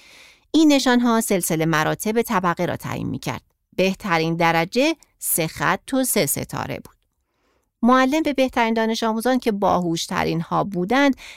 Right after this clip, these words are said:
یا آنهایی که برای وظایف کلاسی داوطلب می‌شدند، این خط‌ها و ستاره ها را جایزه می‌داد. همچنین اغلب به بچه‌هایی که والدینشان نسبت به معلم یا مدرسه سخاوتمند بودند جایزه می‌داد.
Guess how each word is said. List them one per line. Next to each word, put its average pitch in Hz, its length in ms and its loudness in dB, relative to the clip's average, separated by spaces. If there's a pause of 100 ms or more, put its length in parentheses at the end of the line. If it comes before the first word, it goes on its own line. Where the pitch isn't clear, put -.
یا 262 140 4
آنهایی 240 480 2
که 226 360 2
برای 196 440 0
وظایف 185 560 -4
کلاسی 165 520 -6
داوطلب 151 560 -4
می‌شدند، 180 580 -2
این 151 160 -6
خط‌ها 147 500 -8
و 151 60 -8
ستاره 147 440 -4
ها 143 120 -8
را 139 140 -8
جایزه 143 480 -8
می‌داد. - 300 -12 (840)
همچنین 202 440 0
اغلب 196 420 2
به 220 80 0
بچه‌هایی 165 500 -2
که 240 160 -2
والدینشان 160 760 -2
نسبت 165 360 -2
به 165 80 -4
معلم 170 540 0
یا 247 200 4
مدرسه 156 600 0
سخاوتمند 151 1200 -4
بودند 202 460 0
جایزه 104 460 -10
می‌داد. - 280 -14